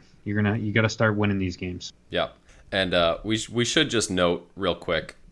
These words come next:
Speaker 2: the twenty twenty matchup between these two teams, granted, Anthony Lynn was the head coach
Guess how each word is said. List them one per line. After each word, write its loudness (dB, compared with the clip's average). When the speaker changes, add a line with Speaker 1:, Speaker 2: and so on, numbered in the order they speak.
Speaker 2:
the -2
twenty 0
twenty 0
matchup 0
between -4
these -4
two -6
teams, -6
granted, 0
Anthony 0
Lynn 0
was 0
the -2
head -2
coach -2